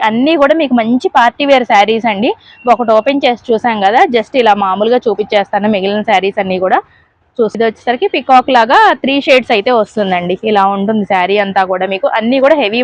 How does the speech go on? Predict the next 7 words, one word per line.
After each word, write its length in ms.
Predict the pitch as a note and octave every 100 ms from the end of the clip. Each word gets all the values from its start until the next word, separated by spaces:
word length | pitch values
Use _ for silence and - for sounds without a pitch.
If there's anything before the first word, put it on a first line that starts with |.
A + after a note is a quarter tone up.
| A3+
వర్క్స్ 240 | G3 A3
అండి. 160 | F3+ F#3 _ _ - A#3+
ఇదైతే 240 | A3+ A3+ D#4+
దీని 160 | A#3 G#3+
బ్లౌజ్ 260 | F#3+ F#3 F#3
అన్నమాట. 320 | E3+ E3+ E3+ D#4+ C5+ - - _ _ _ _ _ _ _ -
ఫ్యాబ్రిక్స్ 520 | G#3+ A3+ B3 -